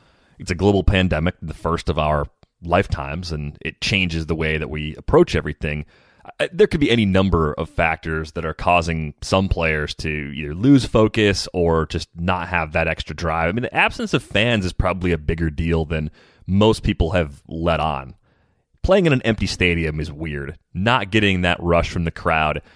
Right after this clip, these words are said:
in those situations where you're used to getting that is weird. And I, I do think the environment for getting into the ballpark, while you're probably used to that, that's still very different than what you've been accustomed to for the last ten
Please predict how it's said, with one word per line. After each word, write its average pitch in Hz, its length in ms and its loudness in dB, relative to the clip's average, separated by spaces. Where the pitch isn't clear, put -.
in 87 160 2
those 82 160 0
situations 82 640 -2
where 85 100 2
you're 85 140 2
used 85 320 -4
to - 80 -2
getting 78 280 -6
that 76 260 -6
is 92 160 0
weird. 71 420 -10
And 90 420 2
I, 110 200 2
I 113 40 0
do 131 160 4
think 127 320 0
the 98 420 2
environment 95 840 0
for 82 520 2
getting 87 220 -2
into 87 160 0
the 80 80 -6
ballpark, 135 640 4
while 98 180 2
you're 92 100 2
probably 92 300 0
used 127 380 0
to 120 80 4
that, 113 260 4
that's - 180 -2
still 120 300 2
very 113 240 4
different 101 500 0
than 92 120 4
what 98 160 -2
you've 85 180 -2
been 92 160 4
accustomed 90 520 0
to 87 240 2
for 87 120 -6
the 85 80 -4
last 85 460 -2
ten 85 520 -4